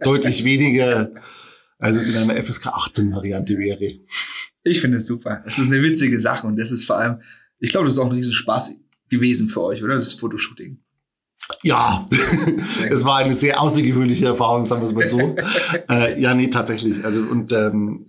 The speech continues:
Speaker 1: im Moment gibt's den Kalender noch zum Vorbestellen. Der wird dann ab Dezember ausgeliefert, dass er
Speaker 2: Mhm.
Speaker 1: auch pünktlich zu Weihnachten dann da ist. Also bei uns im, im Fanshop auf mit bulldogs punkt com ist, äh,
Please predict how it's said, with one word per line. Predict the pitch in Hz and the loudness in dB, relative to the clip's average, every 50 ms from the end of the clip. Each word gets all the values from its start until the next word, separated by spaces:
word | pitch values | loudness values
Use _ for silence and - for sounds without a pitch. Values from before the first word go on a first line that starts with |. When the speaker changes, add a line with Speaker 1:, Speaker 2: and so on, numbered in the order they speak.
| - | -6
Speaker 1:
im | - 127 | 0 2
Moment | 123 120 123 135 156 - | 2 4 4 4 2 2
gibt's | 165 156 156 - | 2 0 0 2
den | 139 135 | 0 0
Kalender | 123 127 123 120 123 127 123 | 2 2 0 2 2 0 0
noch | 123 113 110 | 0 0 -2
zum | - - 110 104 | -2 -2 -2 -2
Vorbestellen. | - 160 180 185 208 - - 160 156 151 | 0 0 0 0 0 0 0 -2 -2 0
Der | 147 127 | 0 -2
wird | 117 113 117 | -2 -2 -4
dann | 117 107 | -4 -6
ab | - - - - | -6 -6 -6 -6
Dezember | - 123 - 127 127 135 135 113 | -6 -4 -2 0 0 0 0 -2
ausgeliefert, | 120 127 123 - 127 123 123 123 117 123 117 120 | -2 -4 -4 -2 0 2 2 2 0 -2 -2 -2
dass | 120 120 | 0 2
er | 131 151 | 2 0
Speaker 2:
Mhm. | 170 | 0
Speaker 1:
auch | 151 | -2
pünktlich | - 113 107 - - | -4 -6 -6 -8 -12
zu | - - | -8 -4
Weihnachten | 104 110 123 139 135 135 - - 127 | -2 0 0 0 0 -2 -4 -4 -4
dann | 117 110 | -4 -2
da | 110 113 113 113 117 | -2 -2 -2 -2 -2
ist. | 117 107 - | -4 -4 -6
Also | - 104 104 104 101 104 _ - - - - - - - | -6 -8 -10 -10 -12 -14 _ -20 -20 -20 -20 -20 -18 -10
bei | - - | -4 -2
uns | - 123 123 120 - - | 0 2 2 0 -2 -4
im, | - 123 110 110 110 - | -8 -6 -4 -4 -2 -4
im | - 113 101 | -4 -6 -4
Fanshop | - 131 139 160 - - 139 135 131 - | -2 0 0 2 2 0 0 -2 -2 -4
auf | - - - - - | -8 -10 -10 -8 -8
mit | 117 110 - | -10 -8 -4
bulldogs | 123 117 110 107 104 - - | -4 -2 -2 -2 -4 -6 -10
punkt | - - 107 107 | -14 -14 -12 -6
com | - 156 175 208 - - - _ _ _ - _ _ _ _ _ _ _ _ | -2 0 0 0 -2 -4 -8 _ _ _ -20 _ _ _ _ _ _ _ _
ist, | - 127 123 123 - 127 | -2 0 0 0 0 0
äh, | 123 117 113 - | 0 0 0 -2